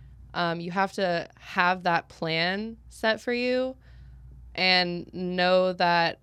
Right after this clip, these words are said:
you're taking those steps to put that aside and that you have that ready to go when you have enough for it, and that you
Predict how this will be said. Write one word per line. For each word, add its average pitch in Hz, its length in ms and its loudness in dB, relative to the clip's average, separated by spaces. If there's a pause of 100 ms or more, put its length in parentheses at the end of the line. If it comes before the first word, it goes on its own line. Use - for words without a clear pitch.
you're 170 140 -8
taking 185 480 -4
those 170 180 -2
steps - 580 -2
to - 100 -10
put - 360 -6
that 185 160 4
aside 165 760 0 (320)
and 170 140 -8
that 165 100 -6
you 170 80 -10
have 175 420 0
that 160 420 0 (260)
ready 175 400 2
to 170 140 -8
go 160 680 0
when 165 180 -6
you 165 120 -8
have 160 240 -4
enough 156 280 -6
for - 280 -8
it, - 180 -4
and 170 200 -4
that 175 120 -2
you 165 140 -8